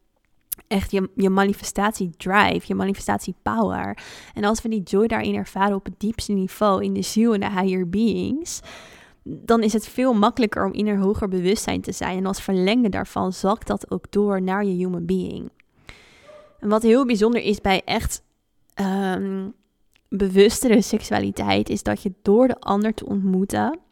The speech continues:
in seks, jezelf tegelijkertijd openstelt voor iets groters wat jullie beiden omvat.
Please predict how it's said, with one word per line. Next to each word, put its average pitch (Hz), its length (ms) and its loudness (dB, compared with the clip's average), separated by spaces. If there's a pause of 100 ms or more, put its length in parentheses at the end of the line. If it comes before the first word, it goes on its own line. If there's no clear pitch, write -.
(220)
in 190 200 0
seks, - 540 -4 (1500)
jezelf 220 280 4
tegelijkertijd 202 760 2
openstelt 202 680 0
voor - 140 -12
iets 196 160 -8
groters 220 480 2
wat 196 140 -8
jullie 190 220 0
beiden 196 320 2
omvat. - 640 -6